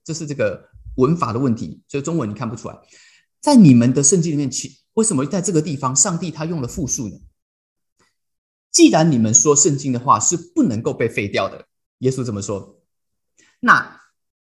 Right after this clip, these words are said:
为什么那承受上帝道，尚且称为上帝，是父，是天父所分别为圣，又差来这个世界的那一位，就是我。” His very own，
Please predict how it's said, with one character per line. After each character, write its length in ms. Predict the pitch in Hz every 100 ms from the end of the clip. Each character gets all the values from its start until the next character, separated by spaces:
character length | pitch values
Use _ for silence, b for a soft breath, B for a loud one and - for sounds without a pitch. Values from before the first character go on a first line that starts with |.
| _ _ _ _ _ _ _
为 180 | - 247
什 260 | 196 - 113
么 360 | 107 101 - _ _ _ _ _ _ _ _ _ _
那 180 | 180 160
承 380 | - - 107 139
受 240 | - 180
上 380 | 131 - 160 143
帝 100 | 127
道， 320 | 98 104 -
尚 320 | - - 202 147
且 280 | - 101
称 340 | 98 - 135 135
为 140 | 101
上 320 | 107 151 120
帝， 280 | 113 98 - _ _ _
是 200 | - 143
父， 520 | 113 - 277 170 - -
是 120 | 214
天 260 | - 226
父 160 | 226 170
所 180 | 135 104
分 320 | - 202 196
别 140 | 143
为 180 | 113 104
圣， 340 | 107 120 101 B B
又 120 | 196 131
差 360 | - - 143
来 160 | 131 95
这 100 | 117
个 80 | 107
世 160 | -
界 140 | 110 101
的 80 |
那 160 | 110 151
一 80 | 127
位， 400 | 120 113 143 _ _ _
就 80 | -
是 80 | 127
我。” 320 | 107 - - _ _ _ _ _ _ _ _ _ _ _ _ _ _ _
His 340 | 135 127 117 123
very 480 | 156 170 151 143 143
own， 460 | 127 117 85 113